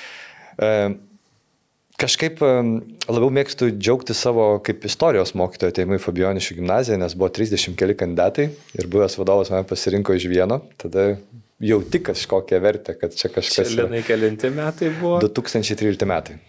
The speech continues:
Speaker 1: kai aš
Speaker 2: Ir
Speaker 1: pradėjau dirbti
Speaker 2: tiek
Speaker 1: Fabijoniškių vidurinėje.
Speaker 2: kandidatų.
Speaker 1: Tai buvo tiek kandidatų į vieną mokytojo vietą.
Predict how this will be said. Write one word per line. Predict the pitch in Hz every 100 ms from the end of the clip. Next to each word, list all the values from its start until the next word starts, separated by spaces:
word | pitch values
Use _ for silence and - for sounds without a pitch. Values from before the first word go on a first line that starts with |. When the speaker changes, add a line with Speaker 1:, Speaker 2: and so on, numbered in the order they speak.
| - -
Speaker 1:
kai | 87
aš | 87
Speaker 2:
Ir |
Speaker 1:
pradėjau | 90 90 87
dirbti | 87 -
Speaker 2:
tiek |
Speaker 1:
Fabijoniškių | 87 90 92 104
vidurinėje. | - 120 113
Speaker 2:
kandidatų. | 107 - - - - -
Speaker 1:
Tai | 90
buvo | 104 101 95
tiek | - 95
kandidatų | 95 90 101 104 -
į | 90
vieną | 104 98 92
mokytojo | 92 - 92 87
vietą. | 82 78